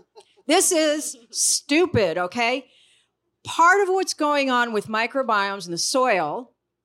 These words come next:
the human body, the ruminant body, the plant body, this is the real intelligence, okay? This is time-tested, millions to thousands of years. It has a track record.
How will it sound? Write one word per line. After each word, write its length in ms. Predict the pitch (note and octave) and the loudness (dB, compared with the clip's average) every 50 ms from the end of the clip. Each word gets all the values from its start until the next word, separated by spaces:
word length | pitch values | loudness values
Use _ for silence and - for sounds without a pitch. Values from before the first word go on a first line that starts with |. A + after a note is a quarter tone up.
| _ | _
the 60 | - G3 | -6 -4
human 320 | G#3+ C#4+ D#4+ E4+ E4 C#4+ | 0 0 2 2 2 2
body, 640 | B3+ B3 A#3+ A#3 A3+ A3 G#3+ G#3+ G#3+ A3 A3 _ _ _ _ _ _ _ _ _ _ _ _ _ _ _ - | 4 4 4 4 4 2 0 0 -2 -6 -10 _ _ _ _ _ _ _ _ _ _ _ _ _ _ _ -12
the 80 | - | -4
ruminant 420 | G#3 C4+ C#4+ D4 D4 C#4 C4+ C4 C4 | 0 0 2 2 2 0 -2 -2 -2
body, 500 | A#3 G#3+ G#3 G#3 G3 G3+ G3+ G3 F#3+ F#3 - - | 0 2 2 2 2 0 -2 -2 -4 -6 -8 -14
the 60 | - | -18
plant 380 | - - D#4+ F4 E4+ E4+ D#4+ - | -10 -4 -2 0 0 0 -2 0
body, 460 | A3 G#3 F#3 F3+ F3+ F3+ F3+ F#3 - _ _ _ - | 2 2 2 2 2 0 -4 -8 -10 _ _ _ -2
this 280 | G#3+ C#4+ F4+ F4+ - | 0 2 2 2 2
is 260 | F#4+ D#4+ D#4 C4+ - _ _ _ | 0 -2 -4 -4 -8 _ _ _
the 320 | F3+ F#3 A3 A3 G#3+ G#3 | -4 0 2 4 4 4
real 880 | G3+ F#3+ G3 A#3 C4 C#4 C#4 C4+ B3+ A#3+ G#3+ G3+ G3 F#3 F3 E3 D#3 D#3 - | 2 2 0 0 2 2 2 2 4 4 4 4 2 2 0 0 -2 -4 -6
intelligence, 1000 | - F3+ E3 D#3+ D3 - D#3+ E3 D3+ D#3 D3 C#3+ C3 C#3 D3 C3 B2+ A#2+ - - - | -6 -6 -6 -6 -6 -6 -4 -2 -2 -2 -2 -6 -6 -8 -8 -8 -8 -8 -8 -8 -6
okay? 560 | E3+ E3+ E3 G3+ G#3 G3+ A#3 C4+ E4 D4 - _ _ _ _ _ _ - | -6 -6 -4 -2 0 2 2 2 0 -2 -6 _ _ _ _ _ _ 0
This 200 | G#3 G#3+ - - | 0 0 0 0
is 140 | F3 - | -4 -4
time-tested, 1080 | - - B3+ C4+ D4 E4 E4+ D#4+ - C#4+ B3 A#3+ A#3+ - - A#3+ A3 G#3 A3+ A3+ C4 - _ _ _ _ - | -2 2 4 4 4 4 2 0 0 0 0 0 0 -2 -2 -2 0 0 0 -2 -6 -12 _ _ _ _ -2
millions 440 | G3 A3 A3+ B3 C4 C#4+ D4+ D4 D4 | 0 2 2 2 2 2 0 0 -2
to 120 | C#4+ C4+ | -4 -2
thousands 480 | C4 A#3+ A3 A3 A3 G#3 A3+ A#3 A3 A#3+ | 0 2 2 2 2 0 -2 -4 -2 -2
of 120 | A#3 G#3+ | -2 -2
years. 380 | G#3+ G3 F#3 F3 E3+ E3+ E3 - _ _ _ - | -2 0 0 2 0 0 -2 -6 _ _ _ -2
It 180 | A#3 D4+ E4 | 0 2 2
has 260 | D#4 C#4 C4+ C#4 C#4 | 2 2 2 2 0
a 60 | D#4+ D4 | -2 -4
track 420 | - - A#3 F#3+ F3+ F3 F3 - | -4 0 0 0 0 0 -2 -6
record. 520 | F3 E3 D#3 D3+ - D#3+ D3+ D#3 D#3+ E3+ | -6 -6 -6 -4 -6 -6 -6 -6 -8 -10